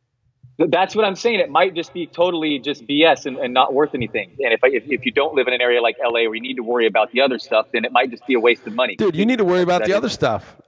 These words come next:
Speaker 2: You need to worry about that shit, dude. You don't think
Speaker 1: Right.
Speaker 2: there's
Speaker 1: Oh,
Speaker 2: fluoride and
Speaker 1: absolutely.
Speaker 2: chlorine in your
Speaker 1: Right.
Speaker 2: water supply?
Speaker 1: No, for sure, for sure. I do not want that at all. No, I don't want to sh-, yeah, I, I totally agree. Right. And so that might be a, a, a different set of, uh,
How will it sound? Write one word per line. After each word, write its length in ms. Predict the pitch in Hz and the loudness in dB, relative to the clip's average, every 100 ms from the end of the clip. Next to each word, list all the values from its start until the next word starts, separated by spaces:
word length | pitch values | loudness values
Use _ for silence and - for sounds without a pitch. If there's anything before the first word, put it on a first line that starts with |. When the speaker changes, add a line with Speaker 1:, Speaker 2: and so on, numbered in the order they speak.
| - | -4
Speaker 2:
You 100 | 120 | -2
need 140 | - | 0
to 60 | 156 | 0
worry 180 | 214 | 0
about 180 | 247 139 | 0 -2
that 160 | 117 101 | -4 -6
shit, 220 | - 98 | -8 -4
dude. 240 | 123 170 | -2 -2
You 40 | 196 _ _ _ _ _ - | -2 _ _ _ _ _ -2
don't 100 | 185 | 0
think 60 | |
Speaker 1:
Right. 80 | 190 | 0
Speaker 2:
there's 180 | 165 147 | 0 0
Speaker 1:
Oh, 80 | 202 | 0
Speaker 2:
fluoride 220 | 240 180 | 2 2
and 80 | 160 | 0
Speaker 1:
absolutely. 120 | 160 | -2
Speaker 2:
chlorine 340 | 170 160 185 185 | 0 2 2 2
in 80 | |
your 80 | 147 | 2
Speaker 1:
Right. 60 | 139 | 2
Speaker 2:
water 160 | 170 | 0
supply? 460 | 180 185 208 226 220 - _ _ _ _ _ _ _ _ | 0 0 0 0 -2 -10 _ _ _ _ _ _ _ _
Speaker 1:
No, 120 | 165 180 | -6 -6
for 120 | 127 | -6
sure, 400 | - 233 151 - | 0 2 2 -2
for 80 | 131 | -8
sure. 280 | - 214 107 | 2 4 4
I 120 | 101 | 0
do 300 | 127 98 123 | -4 -6 -2
not 240 | 123 135 | 4 4
want 200 | 135 135 | 4 2
that 180 | 151 135 | 6 4
at 80 | 110 | 6
all. 240 | 135 87 | 4 4
No, 120 | 90 120 | 0 -2
I 60 | |
don't 80 | 104 | -2
want 120 | 117 | -4
to 40 | 98 | -10
sh-, 120 | - 120 | -6 -4
yeah, 160 | 117 | -2
I, 240 | 90 - 107 | -2 -2 -2
I 200 | 104 98 - | -2 -4 0
totally 220 | 123 110 | 2 2
agree. 500 | 104 113 - - - _ - | 4 2 0 -10 -20 _ -2
Right. 200 | 131 101 | 0 0
And 100 | 113 | -4
so 120 | 110 131 | -2 0
that 200 | 160 175 | 0 0
might 200 | 175 143 | -2 0
be 100 | 131 | -4
a, 140 | 135 | -4
a, 340 | 123 131 - | -8 -8 -10
a 20 | 113 | -8
different 520 | 120 151 135 - 123 | 0 0 0 -10 -2
set 240 | 143 117 | 0 0
of, 240 | - 113 101 | 0 -2 0
uh, 220 | 101 95 | 0 0